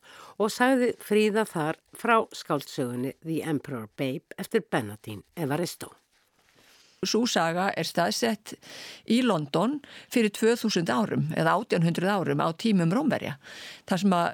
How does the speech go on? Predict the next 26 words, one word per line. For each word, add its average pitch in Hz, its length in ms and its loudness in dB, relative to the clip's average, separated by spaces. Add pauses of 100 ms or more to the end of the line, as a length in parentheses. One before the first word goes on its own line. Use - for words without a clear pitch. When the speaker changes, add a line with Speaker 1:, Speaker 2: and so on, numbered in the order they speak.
Speaker 2:
eh, - 240 -4
sko, 170 320 0
Lundúnir 180 640 2
eða 170 240 2
Londonium 202 800 4
eru, 196 460 2 (680)
eh, - 200 -2
sko, 190 180 2
miklu, 208 560 2
miklu 208 560 2
fjölmenningarlegri 196 840 0
staður 202 460 0
heldur 170 320 0
en, 165 240 0
eh, - 480 -6
kannski 165 300 -2
Lundúnir 175 460 2
eru 175 200 0
meira 165 160 2
að 170 140 -4
segja - 80 0
enn 185 100 -2
þann 160 180 0
dag 156 200 0
í - 40 -20
dag. 139 240 -2